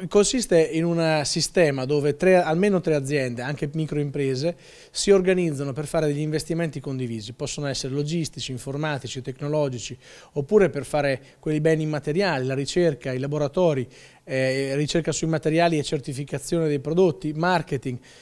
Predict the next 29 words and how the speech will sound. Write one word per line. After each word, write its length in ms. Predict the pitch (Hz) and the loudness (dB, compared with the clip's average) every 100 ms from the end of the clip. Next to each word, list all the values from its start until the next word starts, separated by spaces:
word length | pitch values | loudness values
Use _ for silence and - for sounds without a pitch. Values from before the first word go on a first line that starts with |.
| - - | -20 -8
eh, 320 | 139 135 135 135 147 | -2 0 -2 -4 -6
gestione 360 | 143 156 185 175 | -6 -2 0 2
dei 100 | 151 | 0
clienti, 400 | 160 170 147 131 | 0 0 0 -2
data 240 | 147 160 | -4 -2
center, 460 | 151 170 139 127 123 | -2 -2 -2 -6 -8
tutte 380 | - 254 - 170 | -4 -2 0 0
quelle 240 | 170 165 | 0 2
cose 360 | 185 190 180 180 | 4 4 4 -2
che 180 | 156 | -4
possono 440 | 139 175 - 165 160 | 0 0 0 -2 0
rendere 340 | 151 127 - - | 0 0 -4 -2
anche 260 | 233 196 | 0 2
le 120 | 165 | 2
microimprese 800 | 156 147 156 156 180 196 190 196 - - - | 0 0 -2 0 4 4 4 0 -4 -20 -2
competitive 680 | 175 165 165 170 165 165 135 | 0 2 2 0 2 0 0
sul 160 | 143 | -2
mercato, 540 | 139 127 - 190 202 165 | -4 -2 2 2 0 -2
ma 180 | 165 156 | -2 -2
che 160 | 160 | 0
non 240 | 165 156 156 | 0 0 0
hanno 400 | 156 156 151 147 | -2 -2 -2 -4
magari 280 | 143 160 | 0 2
la 80 | 156 | 4
forza 420 | - 208 147 - | 6 6 4 0
di 100 | 131 | -8
farle 360 | 123 139 131 135 | -4 -4 -2 -4
insieme, 340 | 120 - 220 | -4 0 2
oppure 340 | 143 170 165 | 2 4 2